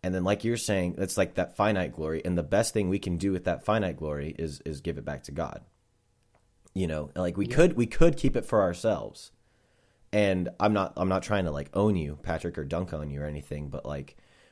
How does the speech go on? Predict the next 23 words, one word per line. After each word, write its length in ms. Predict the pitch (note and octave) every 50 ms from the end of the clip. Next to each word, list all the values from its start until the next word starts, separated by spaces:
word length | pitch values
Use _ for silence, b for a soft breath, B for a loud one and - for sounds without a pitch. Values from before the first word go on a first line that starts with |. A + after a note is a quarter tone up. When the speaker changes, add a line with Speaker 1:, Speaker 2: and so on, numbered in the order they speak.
| b b
Speaker 2:
Here 100 | - -
it 20 |
Speaker 1:
when 120 | G#2+ A#2 B2+
you, 160 | B2 A#2+ A#2
Speaker 2:
comes. 200 | G#2 - - - _ _ -
Speaker 1:
when 200 | F2 F#2+ A2+ C3
you 100 | C3+ B2+
try 200 | - - A#2 A2+
to 100 | G#2 F#2
hoard 520 | - - - G#2 G#2+ G#2+ G#2 G2 F#2 - -
that 400 | F2 F2+ F2 D#2+ D2 - - D2+
glory, 500 | - F2+ F#2+ A#2 D3+ D3 G2 D#2 D#2 E2
when 140 | E2 F2 F#2
you 80 | G2 F#2
try 180 | - - F#2+
to 100 | F2+ E2+
make 220 | D#2+ F2 F#2 E2 -
it 100 | F#2 -
all 200 | - E2 F2+ G2 F2+
for 180 | - - F2
yourself, 560 | E2 D2+ C#2+ C#2+ - - A#2 A2 F#2+ - -
that's 280 | - F#2 G2 - - -
where 340 | G2 F2+ F2 E2 D#2+ D#2+